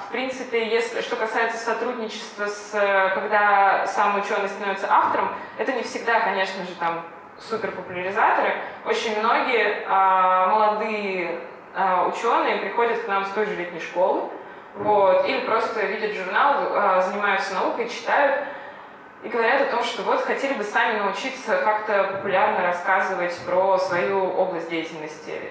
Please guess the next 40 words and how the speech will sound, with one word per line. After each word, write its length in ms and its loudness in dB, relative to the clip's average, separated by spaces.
А, 360 0
пишут 260 -4
нам 180 2
на 60 -4
коробку, 680 2
ну, 100 -2
в 60 -4
смысле 340 -6
на 80 -6
наш 240 -2
ящик 360 0
редакционный. 760 -4
А, 340 4
дальше 300 2
приходят 400 -2
к 60 -6
нам 160 0
в 60 -4
гости 260 -2
в 40 -6
редакцию 520 0
или 80 -2
как-то 280 -2
с 80 -10
нами 140 -4
списываются, 720 -8
если 260 -6
они 140 -4
живут 320 -6
в 140 -12
другом 240 -4
городе. 420 2
А, 340 4
и 60 0
мы 100 -2
начинаем 360 -2
общаться, 420 0
они 100 -4
предлагают 560 0
темы, 340 -4